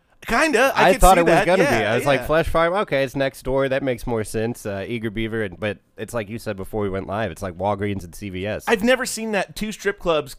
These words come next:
Speaker 1: right across the street from each other, like, and then, you know, they have, like, interactions with each other, and it's like, you know, like, "Yeah, you gonna go to Walgreens?" "I, I got insurance at Walgreens. I got insurance at C V S." Like,
Speaker 2: Yeah.
Speaker 1: yeah.
Speaker 2: Yeah, and I, shout out to Ling. Uh,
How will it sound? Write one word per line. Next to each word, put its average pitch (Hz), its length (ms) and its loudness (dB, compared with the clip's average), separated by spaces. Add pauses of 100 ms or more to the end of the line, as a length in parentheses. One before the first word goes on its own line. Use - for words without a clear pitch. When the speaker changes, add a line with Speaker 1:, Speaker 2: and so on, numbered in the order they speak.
(120)
Speaker 1:
right 147 380 0
across 196 320 2
the 190 80 -4
street 202 260 -8
from 151 140 -4
each 135 140 -6
other, 131 260 -2
like, 131 340 -4
and 156 160 0
then, 156 160 -4
you 165 120 0
know, 135 100 2
they 135 140 -2
have, 151 140 0
like, 143 160 -6
interactions 165 640 -2
with 127 120 -8
each 123 160 -10
other, 127 240 -6
and 127 60 -8
it's 123 100 -12
like, 135 180 -10
you 180 60 -10
know, 196 60 -4
like, 202 140 -6
"Yeah, 226 200 0
you 143 120 -6
gonna 151 160 -6
go 156 120 2
to 156 60 2
Walgreens?" 233 560 2
"I, 262 400 2
I 262 40 0
got 277 140 2
insurance 277 340 -2
at 247 60 -2
Walgreens. 196 500 2
I 202 60 -2
got 214 100 -2
insurance 208 260 -2
at 175 60 -12
C 196 140 -6
V 190 120 -4
S." 165 260 -2
Like, 156 100 0
Speaker 2:
Yeah. 107 240 2
Speaker 1:
yeah. 160 240 -2 (460)
Speaker 2:
Yeah, 107 340 0 (140)
and 139 200 0
I, 147 220 2
shout 156 260 -2
out 151 120 -2
to 123 120 -4
Ling. 113 340 0
Uh, 90 600 -4